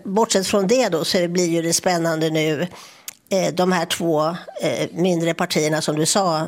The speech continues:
eh, de gröna och liberalerna. Det blir de som avgör, eh, vem som blir förbundskansler. Och, eh, de gröna har ju en väldigt stark ställning nu att kunna se vem som betalar mest, liksom. Vad de får mest. Och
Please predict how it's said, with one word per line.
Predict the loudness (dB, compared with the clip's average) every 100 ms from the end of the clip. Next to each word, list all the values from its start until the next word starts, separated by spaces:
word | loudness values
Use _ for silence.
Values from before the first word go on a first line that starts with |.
| -4
eh, | -4 -2
de | 0 0
gröna | 2 2 0 0
och | -2 -4 -4
liberalerna. | -2 0 2 2 0 -2 -4 -4
Det | 0
blir | 2
de | 2 2 0
som | 0
avgör, | 2 2 2 2 2 2 0 -4 -8 -20 -20 -20 -20 -20 -12 -8
eh, | 0
vem | 0 0
som | 0 0
blir | 2 4 2 0 -2
förbundskansler. | -2 0 0 0 0 -2 -2 -2 -2 -4 -8 -4
Och, | -4 -2 0
eh, | 0 2 0 -4 _
de | -2 0
gröna | 2 2 2 2 0
har | 2 2
ju | 2
en | 0 0 -2 -4
väldigt | -8 -2 0 0 0
stark | 0 -2 0
ställning | 0 0 0 0 0
nu | 0 -2
att | -2
kunna | -2 0 0 -2 -6 -14 -10 -2
se | 0 2
vem | 0 0
som | 0
betalar | 0 0 0 0 0
mest, | 0 0 -2 -4
liksom. | -6 -4 -4 -6
Vad | -2 0
de | 0 0
får | 0 0
mest. | 0 0 0 0
Och | 0 0 -2